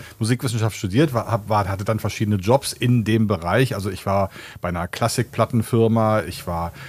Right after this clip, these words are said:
bei einem Verlag, ich hab, äh, sehr viel geschrieben über klassische Musik, für Konzerte und so weiter.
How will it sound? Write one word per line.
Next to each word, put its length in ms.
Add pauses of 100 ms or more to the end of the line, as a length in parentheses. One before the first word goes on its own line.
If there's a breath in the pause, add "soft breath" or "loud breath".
(160 loud breath)
bei 160
einem 360
Verlag, 760
ich 180
hab, 280
äh, 120
sehr 200
viel 160
geschrieben 680
über 180
klassische 440
Musik, 420
für 160
Konzerte 560
und 140
so 100
weiter. 260